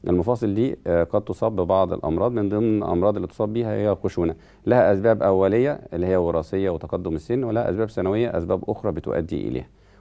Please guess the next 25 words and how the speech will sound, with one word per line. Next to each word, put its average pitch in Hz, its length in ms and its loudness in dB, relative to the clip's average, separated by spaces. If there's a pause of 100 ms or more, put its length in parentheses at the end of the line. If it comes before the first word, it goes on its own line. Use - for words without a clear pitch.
والأسباب 90 500 2
الثانوية 110 380 0
دي 110 140 0
لازم 104 280 2
نجري 98 200 2
لها 104 160 0
فحوص 98 380 -6
عشان، 107 380 0 (460)
آه، 82 560 2
آه، - 20 -4
ن-، 67 280 -4
نقدر 90 260 2
نعرف 92 360 0
إيه 98 220 -4
السبب 90 420 -2
المؤدي 78 460 -2
إليها. 76 220 -2 (300)
عفوًا، 104 280 0
إحنا 98 160 2
معانا 101 180 4
اتصال 104 240 2
تليفوني. 120 460 0 (800)
أستاذة 107 280 0
إيمان، 107 260 2
اتفضلي. 87 380 -2